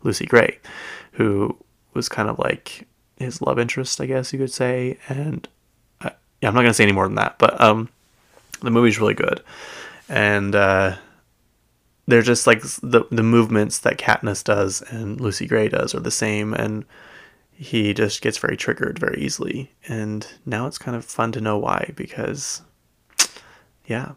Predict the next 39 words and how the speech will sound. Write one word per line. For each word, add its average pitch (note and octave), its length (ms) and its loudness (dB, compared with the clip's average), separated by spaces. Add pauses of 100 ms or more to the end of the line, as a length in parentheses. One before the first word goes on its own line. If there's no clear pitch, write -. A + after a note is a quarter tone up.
(120)
we - 80 -6
know B2+ 420 -10
the - 60 -20
behind A#2 260 -10
the A#2 60 -12
scenes. D3 380 -10 (560)
Um, G#2 240 4
everyone B2 260 6
did G#2 120 6
a A2+ 40 -2
really A2 140 2
good A#2 120 -2
job B2+ 200 2
in C3 60 -4
that A#2 120 0
movie. A2+ 400 -4 (220)
Um, G2 420 -6 (220)
Viola G2+ 320 4
Davis G#2 580 -2
was A#2 180 -2
amazing. A2+ 920 -2 (160)
She - 200 -8
was A2 120 -6
just, - 220 -10
like, - 280 -4 (560)
m-, A2 180 -6
like, A#2+ 140 -6
my A2+ 100 -2
cousin G#2 280 -2
Sadie A2 340 -2
was - 200 -6
like, - 280 -4 (580)
"She A2+ 220 -2
makes A#2 180 -4
acting A2+ 300 -2
look G2+ 160 -4
so - 180 -4
much A2 200 -8
fun." - 360 -4